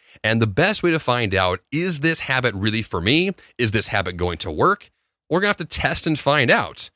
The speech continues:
And the best test is just execution. It's doing the thing,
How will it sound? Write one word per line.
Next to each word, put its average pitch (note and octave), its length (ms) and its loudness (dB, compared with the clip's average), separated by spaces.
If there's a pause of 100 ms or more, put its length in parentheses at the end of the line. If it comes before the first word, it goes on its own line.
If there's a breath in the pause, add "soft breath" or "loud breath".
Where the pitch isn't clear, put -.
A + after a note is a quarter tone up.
(140)
And A#2+ 140 0
the A2 60 2
best C#3+ 300 2
test C#3+ 320 -2
is C3+ 120 -4
just A2 440 0
execution. A#2 720 -4
It's F2+ 140 -16
doing C3+ 560 2
the E3 80 2
thing, A2+ 420 2